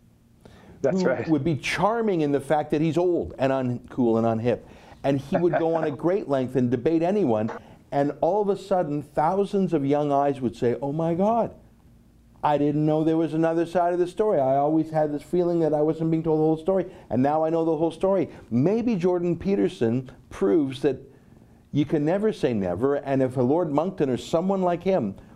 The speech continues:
Speaker 2: went on tour, maybe he'd have a hit with young people who are craving the other side of the story. What do you think?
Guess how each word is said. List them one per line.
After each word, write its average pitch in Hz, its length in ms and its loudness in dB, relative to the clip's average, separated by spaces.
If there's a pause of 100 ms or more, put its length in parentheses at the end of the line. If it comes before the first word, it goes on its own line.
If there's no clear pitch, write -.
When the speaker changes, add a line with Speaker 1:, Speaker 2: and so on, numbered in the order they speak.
(120)
Speaker 2:
went 127 220 2
on 135 240 0
tour, 135 540 0 (360)
maybe 160 320 2
he'd 185 160 2
have 185 160 2
a 180 60 0
hit 185 200 -2
with 170 140 0
young 180 220 0
people 190 340 0
who 185 120 2
are 175 60 0
craving 180 460 0
the 185 80 4
other 180 120 2
side 180 220 0
of 185 60 0
the 180 60 -2
story. 196 220 0
What 160 140 2
do 185 40 0
you 185 60 -4
think? 208 260 -2